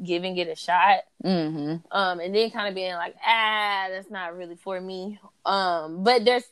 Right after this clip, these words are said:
Speaker 1: probably certain positions that hands down I would just be like, and it's probably, like I said, it's, I'm sure there's other things that have contributed that made me feel like we just would not have enough in common.
Speaker 2: Right.
Speaker 1: Um, for me to even entertain it.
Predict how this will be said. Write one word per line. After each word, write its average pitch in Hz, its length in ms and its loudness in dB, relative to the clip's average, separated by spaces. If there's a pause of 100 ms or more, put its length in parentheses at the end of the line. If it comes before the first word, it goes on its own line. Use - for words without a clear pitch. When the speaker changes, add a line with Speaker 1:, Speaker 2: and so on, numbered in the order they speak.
(120)
Speaker 1:
probably 240 400 2
certain 202 320 -4
positions 190 540 -12
that 175 120 -2
hands 180 260 -8
down 165 180 -12
I 165 140 -10
would 165 120 -14
just 165 160 -18
be - 80 -8
like, 143 180 -8 (300)
and 240 100 6
it's 269 80 2
probably, 320 220 4
like 262 160 -2
I 269 80 -4
said, 277 240 -10 (140)
it's, 196 80 -20 (120)
I'm 202 220 -6 (100)
sure - 280 -10
there's 202 200 -8 (100)
other 214 280 -2
things 202 380 -12
that 185 120 -2
have 175 140 -6
contributed 180 800 -8
that 180 160 4
made 180 180 0
me 175 120 -6
feel 185 180 0
like 175 180 6
we 190 140 -8
just 180 220 -8
would 175 140 -8
not 175 180 -2
have 165 180 -4
enough 160 260 -10
in 151 120 -20
common. - 240 -12 (480)
Speaker 2:
Right. 170 400 6 (100)
Speaker 1:
Um, 165 480 -6
for 180 160 0
me 170 160 -6
to 160 60 -6
even 160 260 -8
entertain 160 540 -6
it. - 140 -14